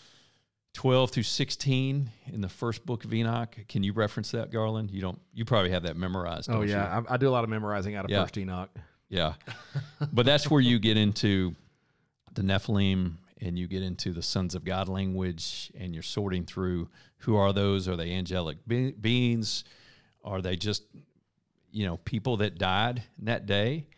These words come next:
Speaker 1: And Jesus is just simply, um, in, in an accountable way, he's preaching vindication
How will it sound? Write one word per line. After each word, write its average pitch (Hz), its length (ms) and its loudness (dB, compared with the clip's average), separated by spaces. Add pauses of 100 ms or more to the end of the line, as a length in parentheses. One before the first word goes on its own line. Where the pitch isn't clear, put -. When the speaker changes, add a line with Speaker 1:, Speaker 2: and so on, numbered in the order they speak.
(540)
Speaker 1:
And 104 360 0
Jesus 123 460 0
is 92 120 -4
just 107 220 -2
simply, 110 540 0 (460)
um, 98 560 0 (600)
in, 120 160 -2
in 113 180 4
an 101 120 4
accountable 139 520 4
way, 107 240 6
he's 123 260 4
preaching 147 580 4
vindication 123 800 4